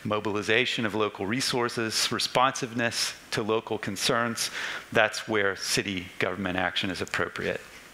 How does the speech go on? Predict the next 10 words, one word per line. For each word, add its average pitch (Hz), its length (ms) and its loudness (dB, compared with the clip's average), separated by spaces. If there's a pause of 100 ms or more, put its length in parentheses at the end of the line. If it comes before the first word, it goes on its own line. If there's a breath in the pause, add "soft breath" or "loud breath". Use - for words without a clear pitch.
(920 loud breath)
And 107 180 0
probably 123 380 4
the, 104 340 2
the, 107 600 0
um, 90 400 0 (400 loud breath)
you 104 80 -2
know, 92 80 -2
exhibit 110 560 0
A 107 240 2 (200)
in, 98 360 -2